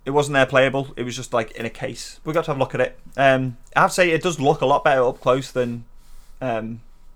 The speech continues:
you'd think. Like, it, it, it made me want one. Like, look at, looking up close, it did look cool. I will say the yellow, lo-, excuse me, the yellow looks a lot dirtier in person than it does on the, <laughs> on the promo images. I, if I was gonna pick one up, I'd probably go for the turquoise one.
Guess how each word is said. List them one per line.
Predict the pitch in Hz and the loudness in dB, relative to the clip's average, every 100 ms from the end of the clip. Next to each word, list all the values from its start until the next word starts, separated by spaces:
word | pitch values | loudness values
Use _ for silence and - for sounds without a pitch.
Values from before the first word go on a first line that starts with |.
| - | -16
you'd | 127 - | -12 -4
think. | 135 156 - - - - | -4 -4 -14 -20 -20 -12
Like, | 123 | -10
it, | 120 - | -10 -10
it, | 120 - - - - - | -10 -10 -14 -20 -18 -8
it | 139 | -4
made | 139 151 160 | 0 0 0
me | 139 139 | -2 2
want | 135 139 | 2 2
one. | 156 151 117 | -2 -4 -4
Like, | 120 - - - | -4 -4 -12 -8
look | 127 139 | -6 -6
at, | 139 - - - - | -10 -16 -20 -20 -14
looking | 120 | -12
up | 123 | -8
close, | - 123 120 | -6 -6 -6
it | 110 | -8
did | 123 | -4
look | 123 - | -6 -4
cool. | 127 131 - - - | -4 -4 -8 -20 -8
I | 139 | -2
will | 170 | 0
say | 180 160 | 0 0
the | 123 | 4
yellow, | 131 156 | 6 6
lo-, | 151 - - - | 2 -6 -14 -18
excuse | 123 135 | -12 -10
me, | 117 107 - | -8 -10 -14
the | 113 | -6
yellow | 131 156 143 | 2 4 4
looks | 131 131 | 0 -2
a | |
lot | 127 | -2
dirtier | 123 123 131 156 151 | 0 0 0 -2 -4
in | 139 135 | -6 -4
person | 156 151 160 | -4 -2 -2
than | 156 | -2
it | 147 | -2
does | 156 | -2
on | 156 147 | -2 -2
the, | 147 139 - 151 | -4 -4 -8 -10
<laughs> | 202 - - | -10 -14 -14
on | 139 | -12
the | |
promo | 131 143 151 | -6 -2 0
images. | 156 160 175 160 - - | -2 -2 -4 -6 -14 -6
I, | - 131 139 | 2 2 2
if | - 143 | -4 -6
I | |
was | 131 | -4
gonna | 147 139 | -4 -4
pick | 139 | -6
one | 135 | -6
up, | 139 | -4
I'd | 123 | -4
probably | - 113 123 | -4 -6 -4
go | 127 | -6
for | 113 | -8
the | |
turquoise | 127 131 143 | -8 -6 -6
one. | - | -8